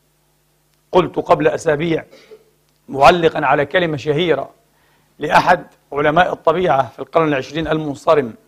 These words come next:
"إن ميتافيزيقا أرسطو في جودتها"، يعني فلسفة أرسطو، حكمة أرسطو قوية متينة، "في جودتها لا يضاهيها ولا يعادلها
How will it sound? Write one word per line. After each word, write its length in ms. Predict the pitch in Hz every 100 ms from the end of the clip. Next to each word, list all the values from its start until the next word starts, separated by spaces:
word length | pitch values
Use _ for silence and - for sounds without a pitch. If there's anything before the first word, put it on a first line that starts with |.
| _ _ _ _ _ _ _ _ _ _ _ _ _ _
"إن 260 | 202 196 180
ميتافيزيقا 920 | 185 196 185 143 160 170 202 180 160
أرسطو 340 | 175 190 - 165
في 140 | 151
جودتها"، 680 | 165 175 156 170 139 113 104 - _ _ _ _ -
يعني 160 | 131 123
فلسفة 560 | 165 175 143 120 -
أرسطو، 300 | 120 - _ _ _ _ _ _ _ -
حكمة 380 | 180 - 165 156
أرسطو 360 | 139 151 - 117
قوية 500 | 131 180 214 123 - _ _ _ -
متينة، 520 | - - 220 170 104 _ _ _ _ _ _ _
"في 160 | 196 214
جودتها 720 | 202 190 190 208 208 190 214
لا 220 | 180 202
يضاهيها 840 | 247 247 214 220 175 190 160 165 170
ولا 280 | 160 202 233
يعادلها 1000 | 220 185 202 185 226 220 190 254 -